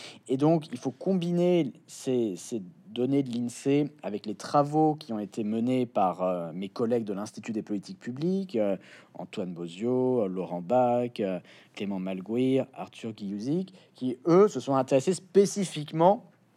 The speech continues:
aux ultra-riches et ont essayé de faire, grosso modo, ce que fait l'insee pour les autres catégories sociales, c'est-à-dire prenons en compte tous les revenus au sens de la comptabilité nationale, le revenu national,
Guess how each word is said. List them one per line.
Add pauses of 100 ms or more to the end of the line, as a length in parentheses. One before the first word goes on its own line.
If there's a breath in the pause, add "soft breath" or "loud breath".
(280)
aux
ultra-riches (360 soft breath)
et
ont
essayé
de
faire,
grosso
modo,
ce
que
fait
l'insee (180)
pour
les
autres
catégories
sociales,
c'est-à-dire
prenons
en
compte
tous
les
revenus (760 soft breath)
au
sens
de
la
comptabilité
nationale,
le
revenu
national,